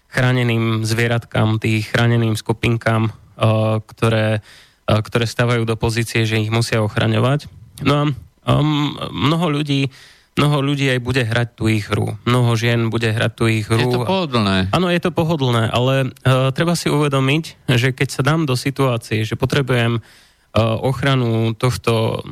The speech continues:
Speaker 1: tejto politickej alebo tejto štátnej entity na to, aby som dosiahol, eh, nejakú, eh, hodnotu ľudskú, ktorú mi aj tak v tej konkrétnej podobe vnútila práve tá entita, ktorá mi ju akože chce pomôcť dosiahnuť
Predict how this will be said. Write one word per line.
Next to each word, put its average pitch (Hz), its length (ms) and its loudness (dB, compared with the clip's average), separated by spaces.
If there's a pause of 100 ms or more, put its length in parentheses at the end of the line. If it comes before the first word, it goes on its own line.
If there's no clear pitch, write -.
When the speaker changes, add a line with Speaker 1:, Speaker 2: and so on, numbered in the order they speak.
(280)
Speaker 1:
tejto 123 280 0
politickej 120 680 -2
alebo 113 300 -2
tejto 117 260 -2
štátnej 120 480 -2
entity 127 560 -2 (240)
na 117 160 2
to, 117 160 0
aby 110 160 -6
som 113 400 0 (400)
dosiahol, 120 580 0
eh, 113 240 -2 (380)
nejakú, 117 480 0 (260)
eh, 110 40 -4 (680)
hodnotu 123 460 2
ľudskú, 123 580 -2
ktorú 120 320 0
mi 120 160 0
aj 135 220 2
tak 127 220 0 (500)
v - 100 0
tej 120 60 0
konkrétnej 123 500 -2
podobe 117 380 -2
vnútila 117 640 -2 (160)
práve 120 240 2
tá 113 160 0
entita, 113 420 0
ktorá 117 380 -2
mi 113 100 -2
ju 117 140 0
akože 110 320 -2
chce - 160 -4
pomôcť 113 400 0
dosiahnuť 113 540 0